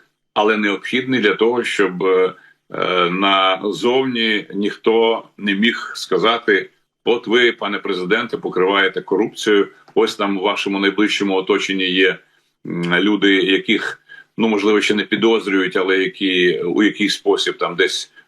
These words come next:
почуті на якихось там плівках» і так далі, і так далі. Е, і президенту виправдовуватися і пояснювати, що я не я і хата не моя, е, дуже неприємно, е, в таких ситуаціях.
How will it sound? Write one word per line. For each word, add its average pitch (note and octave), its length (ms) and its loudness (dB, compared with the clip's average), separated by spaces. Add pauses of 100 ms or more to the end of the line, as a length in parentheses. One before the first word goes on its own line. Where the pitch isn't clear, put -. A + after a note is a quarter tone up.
(100)
почуті G#2+ 400 0
на F#2+ 120 0
якихось F#2+ 380 -2
там F2 160 -4
плівках» F#2 380 -2
і E2+ 40 -4
так E2 160 -4
далі, E2 200 0
і - 20 -4
так D#2+ 200 -4
далі. A#2 300 -2 (420)
Е, F2 340 0
і G2 320 2
президенту A2 640 -2
виправдовуватися G#2+ 840 0
і G2 40 2
пояснювати, F#2+ 640 0
що F#2 520 2 (100)
я F#2+ 260 0
не F#2 120 -4
я F#2 180 2
і F#2 60 0
хата A#2+ 260 -6
не F#2+ 120 -10
моя, F2+ 340 0 (340)
е, E2+ 240 0
дуже B2 260 2
неприємно, F2+ 1040 0
е, E2 80 -6
в - 20 -20
таких - 280 -6
ситуаціях. G2+ 720 -2